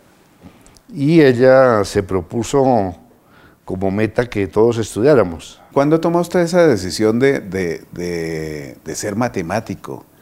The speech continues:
Speaker 1: Yo no sacaba muy buenas notas porque, eh, como en efecto lo dicen, era muy inquieto, me distraía mucho en, en todas las otras actividades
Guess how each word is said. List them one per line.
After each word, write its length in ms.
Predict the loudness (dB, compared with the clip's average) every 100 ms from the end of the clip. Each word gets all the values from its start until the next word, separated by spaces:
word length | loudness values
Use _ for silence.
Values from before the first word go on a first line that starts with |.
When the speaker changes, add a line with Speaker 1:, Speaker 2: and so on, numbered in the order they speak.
| _
Speaker 1:
Yo 180 | -6 -4
no 140 | -2 -4
sacaba 400 | -2 4 4 4
muy 140 | 2
buenas 300 | 2 2 2
notas 600 | 0 0 0 -2 -6 -16 -4
porque, 680 | -4 -2 -4 -2 -2 -4 -8 -16 _ _ -20 _ _ -14
eh, 240 | -10 -10 -10 -6
como 260 | -4 -2
en 120 | -2
efecto 360 | -2 -2 0 0
lo 120 | 2
dicen, 240 | 2 0 0
era 160 | 2
muy 180 | 4 2
inquieto, 420 | 2 0 0 -4 -8 _ _ -20 -20 -20 -6
me 140 | -2
distraía 460 | -2 0 2 4 4
mucho 340 | 2 0 0
en, 140 | 0 -2
en 200 | -6 -4
todas 580 | 2 6 8 6 4 0
las 300 | 0 0 -2
otras 260 | -4 -2
actividades 680 | -2 -2 -2 2 2 2 -2